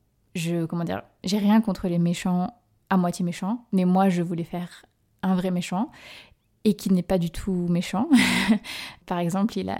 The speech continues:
il est, enfin, je veux pas trop spoiler, mais on voit en fait, euh, dans les méchants, dans les grands méchants, qui se comportent d'une certaine manière, et moi, ils se comportent pas du tout comme ça. Donc, euh, enfin,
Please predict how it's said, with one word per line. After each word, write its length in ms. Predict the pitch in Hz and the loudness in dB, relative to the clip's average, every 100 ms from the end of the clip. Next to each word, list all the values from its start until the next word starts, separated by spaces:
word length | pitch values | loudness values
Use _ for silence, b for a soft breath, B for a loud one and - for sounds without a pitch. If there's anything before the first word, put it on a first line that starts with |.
| - | -8
il 200 | 185 180 | -8 -6
est, 340 | - - - - _ - | -8 -10 -14 -16 _ -16
enfin, 260 | - 190 - _ _ - | -8 -8 -8 _ _ -8
je 100 | 175 | -4
veux 60 | |
pas 140 | 180 190 | 0 -2
trop 180 | - 190 | -2 -8
spoiler, 500 | - 202 196 208 190 | -2 0 0 0 0
mais 260 | 175 185 - B B B B B - | 0 -4 -8 B B B B B 0
on 120 | 196 | 2
voit 280 | 165 190 202 | 4 4 4
en 100 | 185 | 4
fait, 280 | 196 190 190 | 0 -2 -2
euh, 140 | 180 | -2
dans 160 | 180 185 | -2 -2
les 140 | 175 | 0
méchants, 480 | 175 180 - 190 190 | 0 -2 -2 0 0
dans 100 | 185 | 0
les 100 | 196 | -2
grands 180 | 185 190 | -2 0
méchants, 520 | 185 - 190 190 196 | -2 -2 0 2 0
qui 180 | - 196 | -2 -10
se 60 | |
comportent 300 | - 180 190 | -4 -2 0
d'une 100 | 180 | 0
certaine 280 | 196 180 175 | -2 -2 -2
manière, 380 | 175 175 185 190 185 | 0 -2 -2 -4 -2
et 60 | |
moi, 140 | 180 185 | -2 -2
ils 40 | |
se 80 | - | -4
comportent 300 | 185 185 - | -8 -8 -6
pas 100 | 196 | -6
du 60 | |
tout 120 | 185 - | -6 -6
comme 160 | 180 | -4
ça. 260 | 175 180 208 B B B B B 208 | -2 -4 -6 B B B B B -2
Donc, 320 | 190 185 190 | 2 0 0
euh, 480 | 175 175 175 185 208 - - - - - - - _ _ _ _ - | 0 0 0 -2 -4 -6 -8 -12 -16 -20 -20 -20 _ _ _ _ -12
enfin, 300 | 196 190 170 | -2 -2 -2